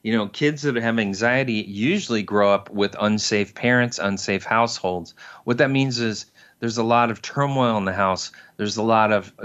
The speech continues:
temperaments. There's a lot of anger. There's a lot of rage. Or they were not paid attention to. Their cries were not heard. Their cries were not understood. And that oftentimes happens. And when it does, these kids grow up with a lot of fear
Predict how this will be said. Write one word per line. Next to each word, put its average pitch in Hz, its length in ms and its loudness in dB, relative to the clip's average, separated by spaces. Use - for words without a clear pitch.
temperaments. 117 880 -2
There's 95 200 -4
a 107 60 0
lot 110 100 4
of 98 160 -2
anger. 113 460 2
There's 95 240 -2
a - 20 -4
lot 98 100 2
of 95 80 -2
rage. 104 520 0
Or 135 380 4
they 127 160 2
were 120 160 4
not 120 260 2
paid 117 220 -2
attention 120 500 -2
to. 95 540 -4
Their 107 180 2
cries 117 520 0
were 110 100 -4
not 101 220 -4
heard. 123 460 0
Their 110 120 -4
cries 117 420 2
were 117 80 0
not 101 200 0
understood. 127 760 0
And 120 160 2
that 156 140 4
oftentimes 165 640 -2
happens. 147 600 -2
And 123 140 0
when 131 120 4
it 135 140 0
does, 139 480 2
these 127 300 -2
kids 127 440 -4
grow 117 200 2
up 110 140 -4
with 123 120 -6
a 120 60 -4
lot 107 340 2
of 110 100 -6
fear 98 460 -2